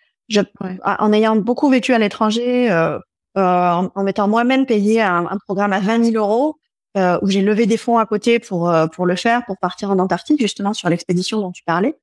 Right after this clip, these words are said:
Speaker 2: Mm.
Speaker 1: Euh, moi, ça me choquait pas, en fait, de, de devoir payer et il y avait pas d'organisme de formation en Angleterre. Euh, je, je, je dépendais de rien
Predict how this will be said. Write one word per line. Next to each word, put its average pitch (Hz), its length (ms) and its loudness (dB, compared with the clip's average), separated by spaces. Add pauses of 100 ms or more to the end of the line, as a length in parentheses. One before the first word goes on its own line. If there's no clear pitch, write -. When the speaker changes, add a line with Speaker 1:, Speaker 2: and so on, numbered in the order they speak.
(340)
Speaker 2:
Mm. 208 160 2
Speaker 1:
Euh, 185 160 2
moi, 240 140 2
ça 277 120 0
me 208 60 2
choquait 208 300 0
pas, 277 180 2
en 240 80 0
fait, - 300 -4
de, 175 400 2
de 185 120 -4
devoir 190 340 0
payer 247 320 4
et 196 40 2
il 196 60 2
y 165 40 2
avait 160 140 -2
pas 240 160 0
d'organisme 196 400 -2
de 180 80 -10
formation 185 480 -2
en 226 80 0
Angleterre. 175 560 -2
Euh, - 160 -4 (220)
je, 196 100 -4 (140)
je, 180 260 -2
je 185 100 -4
dépendais 208 420 0
de 202 80 4
rien 220 360 2